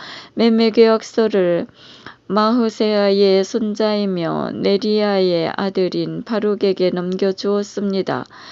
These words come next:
그러면서 저는 그들 앞에서 바룩에게 당부하였습니다. 만군의 주 이스라엘의 하느님께서 이렇게 말씀하십니다. "이 계약서들, 곧 봉인한 매매 계약서와 봉인하지 않은 계약서를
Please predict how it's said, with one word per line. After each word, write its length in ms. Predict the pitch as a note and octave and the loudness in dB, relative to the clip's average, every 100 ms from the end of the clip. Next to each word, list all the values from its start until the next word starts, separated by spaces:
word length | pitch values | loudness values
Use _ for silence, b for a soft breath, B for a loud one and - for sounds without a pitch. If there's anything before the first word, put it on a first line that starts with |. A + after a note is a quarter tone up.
| B B - | B B 0
그러면서 880 | A#3 A#3 A3+ A3+ A3 C4 F#3+ F3+ | 4 4 4 2 0 2 2 2
저는 640 | - G#3+ F#3+ F#3+ F3+ E3+ E3+ | 0 -2 -2 0 -4 -4 -6
그들 380 | - G#3 G#3 G3+ | -4 -2 0 0
앞에서 600 | G3 - G3 - E3 D3+ B B B | -2 -4 -4 -2 -4 -4 B B B
바룩에게 640 | - A3+ A3+ G#3+ A3 G3 F#3+ | -2 2 4 4 4 4 2
당부하였습니다. 1300 | G#3+ G#3+ G3 G3+ G3 G3 G3 - G3+ F#3+ F#3 D3 G3+ B B B - | 2 -2 -2 0 0 0 -2 -4 -4 -2 -4 -4 -6 B B B -4
만군의 600 | G#3+ A3+ A3+ A3+ A3 A3+ | 2 2 2 2 2 0
주 220 | G#3 G#3+ | 0 2
이스라엘의 840 | F#3+ F#3 - G#3+ G#3+ G#3 G#3 G3+ G#3+ | 4 2 -2 -2 0 0 0 0 0
하느님께서 840 | A3 G3+ G3 G3+ G3+ G3+ - F#3 | -2 -2 -2 -4 -2 -4 -2 2
이렇게 500 | F3+ F#3+ G3+ - G3+ | 2 2 0 -2 -4
말씀하십니다. 1120 | F#3 F#3 F3+ - F#3+ F#3+ G3 F#3+ F#3 F3+ D#3+ - B B B B B B | -2 -4 -6 -6 -4 -4 -4 -4 -2 -2 -6 -8 B B B B B B
"이 280 | A3 A#3 A3+ | 2 4 4
계약서들, 960 | A3 B3+ G#3+ G#3+ - G#3+ G3 F#3 E3 - | 2 2 2 0 -2 0 2 2 0 -2
곧 420 | - G3+ F#3 F3+ | 0 2 2 2
봉인한 720 | - G#3+ G#3+ G#3+ G#3+ G#3+ G3+ | -2 -2 0 0 0 0 0
매매 360 | G3 G#3 G#3 G#3 | 0 0 0 0
계약서와 680 | G#3 G3+ G3 - G#3 F#3+ E3+ | 2 2 0 -2 0 2 2
봉인하지 760 | - G3+ G3+ G3+ A#3 G3 G3+ | 0 0 0 0 0 0 0
않은 340 | F#3+ F#3+ F#3+ F#3+ | 2 0 -2 -2
계약서를 760 | G#3 F#3 F3+ - F3 D#3+ D3+ | -2 -2 -4 -4 -4 -2 -2